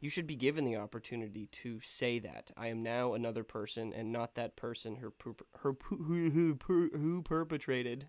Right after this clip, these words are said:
oops, <laughs> "those misdeeds." Um,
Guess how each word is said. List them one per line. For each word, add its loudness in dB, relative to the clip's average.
oops, -6
<laughs> 6
"those 4
misdeeds." 4
Um, 6